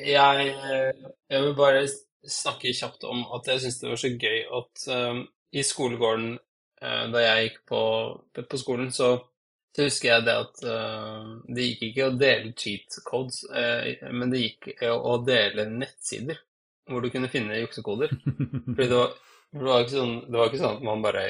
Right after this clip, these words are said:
Speaker 1: kunne google på den tiden. Så jeg husker at liksom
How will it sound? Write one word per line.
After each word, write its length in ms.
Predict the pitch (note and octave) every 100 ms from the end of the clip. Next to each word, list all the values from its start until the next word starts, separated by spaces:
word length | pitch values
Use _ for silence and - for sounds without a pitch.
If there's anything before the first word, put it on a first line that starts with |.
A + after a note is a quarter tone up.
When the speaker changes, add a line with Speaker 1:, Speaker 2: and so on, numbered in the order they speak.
| A2
Speaker 1:
kunne 300 | - G#2 G#2+
google 440 | G#2+ G#2 G2+ G#2 A#2+
på 160 | - A#2+
den 140 | A2
tiden. 240 | A2 A2+ D3+ _ - _ _ _ _ -
Så 60 |
jeg 80 | B2+
husker 200 | A2+ B2
at 140 | G#2+ A2+
liksom 320 | A2 G#2+